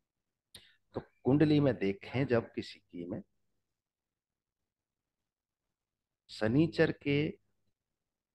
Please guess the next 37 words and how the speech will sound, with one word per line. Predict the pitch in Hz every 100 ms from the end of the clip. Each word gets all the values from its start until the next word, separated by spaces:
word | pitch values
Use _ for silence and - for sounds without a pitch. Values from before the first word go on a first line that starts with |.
| _ _ -
घर | 107 135 -
दस | 131 -
ग्यारह | 98 92 92 87
में, | 80 82 - _ _ _ -
और | 107
जिसमें | 127 185 156
दस | - 131
में | 156
तो | 151
बहुत | 139 151
बड़ा | 147 156
इफेक्ट | 147 143 -
आएगा, | 95 78 98 - -
दस | 120
की | -
तो | 160 180
कंप्लीट | 160 175 202 196
मलकियत | 151 131 123 107 -
है, | 220 - - - - _ _ -
ग्यारहवाँ | 95 101 127
तो | 165
फिर | 170
भी | 190 202
धर्म | 175 185
अदालत | 175 175 175
है, | 170
गुरुद्वारा | 156 156 147 147
है, | 127 - _ _ _
लेकिन | 92 120
दस | 101 98
में | 156 160
वो | 147 170 165
किसी | 147 - 175
का | - 165
इंटरफेयर | 156 170 156 160 151
नहीं | 185 254
है, | -